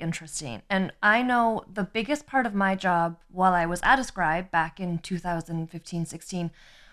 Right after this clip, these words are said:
was actually just around education, like what the blockchain even was, what decentralization meant, what the transparency meant, the immutability of it.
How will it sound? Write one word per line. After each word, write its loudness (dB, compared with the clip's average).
was 2
actually 2
just -2
around 2
education, -2
like -8
what 0
the -16
blockchain -2
even -2
was, 4
what 0
decentralization 0
meant, 4
what 2
the -4
transparency 2
meant, 0
the -2
immutability 0
of 2
it. 0